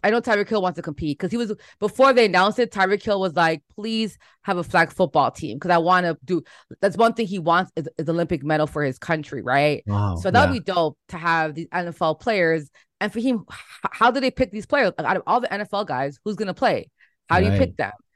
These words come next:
Speaker 1: It's gonna be a lot of fun. Baseball,
Speaker 2: Yeah.
Speaker 1: softball, I'm surprised they don't have that. Like, what? I did not, hello, figure it
Speaker 2: Mm-hmm.
Speaker 1: out, Olympic Committee. Cricket for the culture, 'cause cricket is definitely, uh, known well amongst the islands,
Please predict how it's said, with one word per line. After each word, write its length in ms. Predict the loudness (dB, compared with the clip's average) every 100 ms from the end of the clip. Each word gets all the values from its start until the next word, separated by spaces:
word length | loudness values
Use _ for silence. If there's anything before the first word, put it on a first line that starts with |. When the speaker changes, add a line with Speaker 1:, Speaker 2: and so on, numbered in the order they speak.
| _
Speaker 1:
It's 80 |
gonna 140 | -2 4
be 60 |
a 40 | 6
lot 100 | 6
of 80 | 4
fun. 300 | 2 0 -4 -12 _ 0
Baseball, 380 | 2 6 6 6
Speaker 2:
Yeah. 40 | 4 0
Speaker 1:
softball, 420 | 2 2 2 2 -4 _ _ _ _
I'm 120 | -4
surprised 360 | -4 -2 0 2
they 60 | 0
don't 100 | -2
have 220 | -2 -2
that. 400 | 0 0 -2 -4
Like, 300 | -4 -4 -6
what? 380 | -6 -4 -4 -6 _ -4
I 120 | -4
did 140 | -2
not, 220 | -2 -2 -6 -18 -6
hello, 500 | 0 4 4 4 0 _
figure 300 | -4 2 4
it 20 |
Speaker 2:
Mm-hmm. 80 | 4
Speaker 1:
out, 120 | 4
Olympic 420 | 2 -2 -4 -6 -6
Committee. 440 | -6 -4 -4 -8 _ _ _ -2
Cricket 420 | -2 2 2 2 0
for 120 | -2
the 80 | 0
culture, 520 | 4 2 4 4 4
'cause 160 | 0
cricket 300 | -4 -2 0
is 180 | 0 -2
definitely, 600 | -2 -4 -4 -8 -8 -8 -12 -20 _ _
uh, 120 | -2
known 500 | 2 4 4 2 0
well 260 | 2 4 4
amongst 360 | 2 0 -2
the 120 | -4 -2
islands, 800 | 0 0 -2 -2 -4 -8 -14